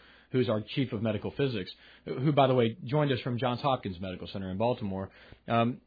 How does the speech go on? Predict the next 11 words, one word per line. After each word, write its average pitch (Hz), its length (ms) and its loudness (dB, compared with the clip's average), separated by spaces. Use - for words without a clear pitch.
Doctor 147 300 2
Wu 175 420 8
has 147 320 0
assembled 135 460 0
a 110 40 4
team 131 360 -2
with 107 100 -2
Doctor 101 340 0
Ekpati 123 380 2
and 113 80 -2
Doctor 92 240 -6